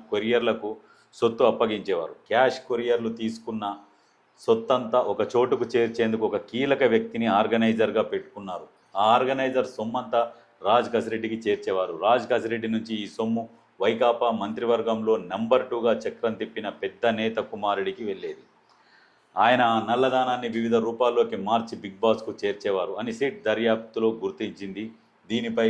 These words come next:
లోతుగా విచారించి ఆధారాలు సేకరించి రాజ్ కసిరెడ్డిని అదుపులోకి తీసుకుంది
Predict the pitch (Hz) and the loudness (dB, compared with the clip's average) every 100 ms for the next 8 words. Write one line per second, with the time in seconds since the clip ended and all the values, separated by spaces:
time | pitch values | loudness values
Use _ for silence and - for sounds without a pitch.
0 | 95 98 120 127 117 104 98 117 110 104 | 0 -2 -2 0 0 0 0 0 0 -2
1 | - 127 - _ _ - 98 117 120 117 | -8 -10 -12 _ _ 0 0 4 4 4
2 | 110 - 110 113 113 110 - 90 87 113 | 0 0 -2 -2 -4 -6 -8 -8 0 0
3 | 113 - 104 98 107 101 101 110 92 101 | 0 -6 -4 -4 -4 -6 -8 -8 -8 -8
4 | 104 104 - 95 92 - - 95 101 | -6 -8 -8 -14 -16 -18 -16 -10 -6